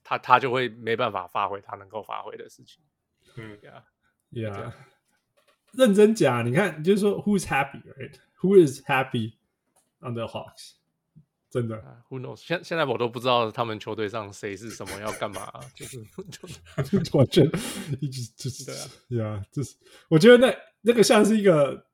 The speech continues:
Speaker 3: 打卡上班的球队。那上一次我看到一个打卡上班的球队是，也是像那个，像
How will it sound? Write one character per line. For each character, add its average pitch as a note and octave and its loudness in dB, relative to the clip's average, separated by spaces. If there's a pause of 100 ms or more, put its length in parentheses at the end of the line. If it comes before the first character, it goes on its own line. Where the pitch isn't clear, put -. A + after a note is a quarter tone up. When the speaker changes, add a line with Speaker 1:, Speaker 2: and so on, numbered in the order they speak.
(160)
Speaker 3:
打 E3 4
卡 D3 4
上 D3+ 0
班 C#3 -2
的 B2+ -4
球 G#2+ -6
队。 G#2+ -10
那 G3 0 (160)
上 G#3 2
一 F3 2
次 F3+ 2
我 B2 2
看 E3 0
到 D3+ 2
一 D#3 0
个 D3+ 0
打 A#2+ -2
卡 D3+ 0
上 B2+ 2
班 B2+ 2
的 G#2+ 0
球 A2 0
队 A#2 2
是， A2+ -2 (580)
也 A#2+ -6
是 C#3+ -10
像 C#3 -8
那 B2+ -8
个， B2 -10
像 C#3+ -20